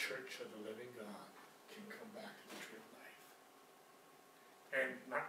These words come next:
and we can, because of Jesus, he is our righteousness. We are the righteousness of God in him. We are not righteous outside of him. We're righteous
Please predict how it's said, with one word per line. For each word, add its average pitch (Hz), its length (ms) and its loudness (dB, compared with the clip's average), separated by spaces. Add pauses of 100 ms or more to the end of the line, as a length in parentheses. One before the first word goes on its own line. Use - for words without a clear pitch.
and 139 240 4
we 147 80 6
can, 139 160 2 (640)
because 156 320 4
of 135 160 0
Jesus, 147 480 0
he 151 400 0
is 143 160 2
our 127 80 4 (160)
righteousness. 104 480 -2
We 160 80 10
are 151 80 12
the 139 160 6 (160)
righteousness 139 560 2
of 123 80 -8
God 127 320 6 (400)
in 127 240 2 (400)
him. - 160 0 (640)
We 151 80 10
are 143 160 12
not 143 240 6
righteous 139 480 8
outside 143 560 2
of - 160 4
him. 110 160 0
We're 120 240 0
righteous 120 400 0